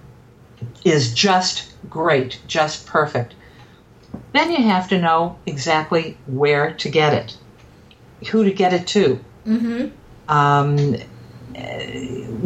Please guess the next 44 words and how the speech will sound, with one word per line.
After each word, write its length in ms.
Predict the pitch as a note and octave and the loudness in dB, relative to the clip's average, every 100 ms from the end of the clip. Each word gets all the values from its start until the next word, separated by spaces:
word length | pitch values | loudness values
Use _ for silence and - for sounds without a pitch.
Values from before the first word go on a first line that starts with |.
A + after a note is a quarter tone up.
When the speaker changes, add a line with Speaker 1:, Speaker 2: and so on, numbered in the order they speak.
| F#3+ | 4
Speaker 1:
you 120 | G#3 | 4
know, 140 | G3+ F#3+ | 0 2
we 160 | G3 | 2
used 220 | G#3 G#3+ - | 2 0 -2
to 80 | - | -2
take 220 | G#3 G3 | -2 -2
a 60 | |
couple 260 | - G3+ G3+ | -2 -2 0
of 60 | F#3+ | 0
hundred 300 | G3 F#3+ F#3+ | 2 0 0
books 220 | G#3 - | -2 -2
and 120 | F3 | 0
put 140 | G#3 G3 | 0 2
it 80 | |
out 220 | F#3 F#3 F#3+ | 2 2 2
into 320 | F3+ F3 F#3 | -2 -2 -2
the, 320 | E3+ E3 D#3+ | 2 0 0
eh, 460 | - D#3 D3 - - | 0 0 0 -2 -4
in, 240 | - E3 - | -2 -4 -4
into 260 | C#3+ - | -2 0
the 160 | D#3 E3 | 2 4
atmosphere, 800 | G3 G3+ F3+ - D#3 D3 E3+ - - | 2 2 0 0 0 2 0 -6 -6
Speaker 2:
<laughs> 80 | |
Speaker 1:
uh, 420 | D#4 - - D#3 - | -4 -2 -2 -4 -4
you 80 | F3 | -4
know, 80 | D3 | 0
run 180 | F3+ G3+ | 2 2
it 100 | G3 | 2
up 140 | G3 | 0
a 60 | F#3 | 0
few 200 | F#3+ F#3+ | 0 0
flagpoles 720 | - G#3+ A#3+ A3 F#3 D#3+ E3+ | 2 0 2 0 0 0 -2
and 100 | D#3 | -6
see 180 | - G3 | -2 0
who 140 | F3+ | 0
saluted, 540 | - F#3+ F#3+ C4+ G#3+ G#3 | -2 -2 0 0 0 -2
and 100 | F#3+ | -2
we 80 | G#3 | 0
would 160 | G3 | 0
get 140 | G3+ F#3 | 0 0
a 40 | |
lot 220 | F3+ D#3+ D#3+ | 2 0 -2
of 60 | |
attention. 540 | F3 - A#3+ A3 B2+ | -6 -2 0 0 -4